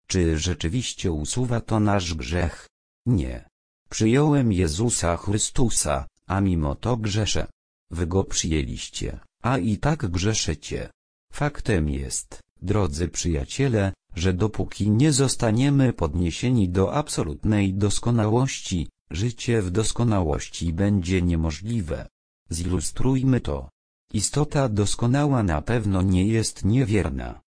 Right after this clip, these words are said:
Moglibyście mnie zapytać, kiedy byłeś w Pittsburghu?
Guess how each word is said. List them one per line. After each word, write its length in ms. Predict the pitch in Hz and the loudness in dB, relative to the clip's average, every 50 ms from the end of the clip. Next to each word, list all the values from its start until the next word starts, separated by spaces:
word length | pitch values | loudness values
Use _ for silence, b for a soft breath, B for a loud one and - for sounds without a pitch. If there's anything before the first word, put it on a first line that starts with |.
| _ _ _ _ - | _ _ _ _ -2
Moglibyście 800 | 90 107 123 127 139 139 143 135 135 135 - - - - 92 90 | -2 0 0 0 0 0 0 2 0 0 -2 -4 -2 0 0 2
mnie 340 | 85 80 78 78 78 78 78 | 2 2 0 0 0 0 0
zapytać, 800 | 76 90 95 - - 101 82 - 85 80 76 - - - - - - _ _ - | 0 -2 -2 -2 -2 -2 0 0 0 0 -2 -2 -6 -10 -12 -14 -18 _ _ -8
kiedy 340 | - - 107 92 85 85 78 | -2 -2 0 0 2 0 2
byłeś 460 | 78 92 110 110 104 90 80 - - | 2 2 2 4 4 2 2 -2 -8
w 100 | - - | -12 -8
Pittsburghu? 960 | - 95 87 80 82 78 67 71 69 73 78 78 85 80 76 71 71 92 131 | -4 -4 -2 -2 -2 -4 -4 -6 -6 -4 -2 -2 0 0 -2 -2 -4 -6 -6